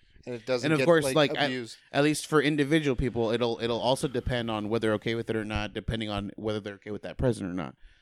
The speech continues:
Speaker 2: Like, 'cause in, in our scenario, if Trump was to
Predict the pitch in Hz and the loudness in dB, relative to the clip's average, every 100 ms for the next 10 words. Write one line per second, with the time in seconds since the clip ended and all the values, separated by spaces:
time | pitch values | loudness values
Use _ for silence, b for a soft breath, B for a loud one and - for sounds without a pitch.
0 | b 101 - 120 110 - 117 135 143 139 | b -10 -6 -6 -6 -8 -4 2 2 2
1 | 135 139 160 135 117 117 - 117 - - | 0 2 4 4 2 0 0 -4 -6 -14
2 | - 135 123 127 117 - 117 110 104 | -6 -6 -4 -4 -4 -4 -6 -6 -6